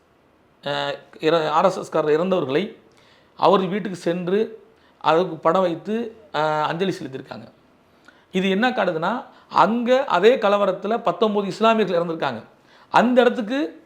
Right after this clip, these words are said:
மோடி போகல. அப்போ ஒரு பாரத பிரதமர் சொல்றவங்க, எல்லாத்துக்கும் பொதுவான நபர்னு சொல்ற மோடி அவர்கள்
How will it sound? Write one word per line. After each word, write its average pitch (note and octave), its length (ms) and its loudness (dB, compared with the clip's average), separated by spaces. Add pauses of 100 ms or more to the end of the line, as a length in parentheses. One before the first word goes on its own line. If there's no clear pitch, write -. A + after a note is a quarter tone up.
மோடி F#3 260 4
போகல. C#3 320 -2 (540)
அப்போ E3 160 -4
ஒரு F#3 120 2
பாரத G#3 420 4
பிரதமர் G3+ 420 -2
சொல்றவங்க, E3 640 -6 (520)
எல்லாத்துக்கும் G#3 460 2
பொதுவான G3+ 480 2
நபர்னு F3 220 -2
சொல்ற D#3+ 200 -2
மோடி E3+ 320 2
அவர்கள் D3+ 360 -2